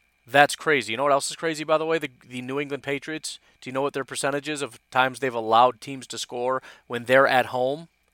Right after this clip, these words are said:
Zero. Zero times when the Patriots are playing at home has anyone ever scored in the red zone. Doesn't mean they've never scored, but when they get in the red zone, zero. That's crazy. But yeah, I mean, that's,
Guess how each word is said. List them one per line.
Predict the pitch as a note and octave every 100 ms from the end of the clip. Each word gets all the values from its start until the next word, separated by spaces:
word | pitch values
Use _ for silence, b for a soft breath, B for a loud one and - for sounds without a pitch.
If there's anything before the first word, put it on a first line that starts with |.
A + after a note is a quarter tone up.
| _ -
Zero. | G2+ G#2 C#3 C3 G#2 D2 - _ _ _ _ _ _ -
Zero | A2 - E3+ F3+ F#3 F#3
times | F3+ - F3+ D3+ A#2 A2+ B2 - _ _ _ _ _ _ _ -
when | B2+
the | B2+
Patriots | D3+ D3+ D#3 C#3+
are |
playing | - D3+ C#3+
at | C3+
home | A#2+ C#3+ B2
has | A2 A#2 -
anyone | C#3+ D3 C#3+ C#3
ever | C#3 C3+
scored | C3+ - B2+ A#2+
in |
the | A2+
red | A2 G#2
zone. | F#2+ D#2 C#2 _ _
Doesn't | - C3 F3+
mean | F3+
they've | F#3
never | F#3+ F3+
scored, | - A3 F#3+ C3 A#2+ b b _
but | A2
when | G#2 B2+
they | D3+
get | E3+
in | F3
the | E3+
red | E3+ C3+
zone, | C3 B2 A2+ -
zero. | G2 F#2+ G2+ A#2+ D#3 E3 C#3 A#2 G#2 F#2 E2+ C2+ G#1+ - _ _ _ _ _ _
That's | - A2 B2+ -
crazy. | - A#2+ F#2+ D#2+ - _ _
But | G#2+ G2+
yeah, | C#3+ A#2+
I | G#2
mean, | A2
that's, | A#2+ - -